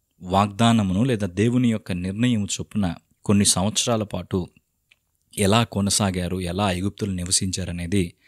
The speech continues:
రాబోయే భాగాల్లో మనం తెలుసుకుందాం. అయితే ఇక్కడ గమనించాల్సిన విషయం ఏంటంటే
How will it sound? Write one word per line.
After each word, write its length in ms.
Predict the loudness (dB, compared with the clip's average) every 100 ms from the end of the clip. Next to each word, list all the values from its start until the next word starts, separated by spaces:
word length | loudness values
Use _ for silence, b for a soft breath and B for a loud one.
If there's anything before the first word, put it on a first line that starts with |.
| b b b b b
రాబోయే 400 | 0 2 2 0
భాగాల్లో 460 | 0 -2 -2 -2 -2
మనం 240 | -2 -4
తెలుసుకుందాం. 560 | -4 -2 -2 -2 -8 -8 _ _ -4
అయితే 200 | -2 -2
ఇక్కడ 220 | -2 -2 4
గమనించాల్సిన 760 | 6 6 4 0 -2 -4 -6
విషయం 360 | -4 0 2 0
ఏంటంటే 480 | -2 -10 -10 -12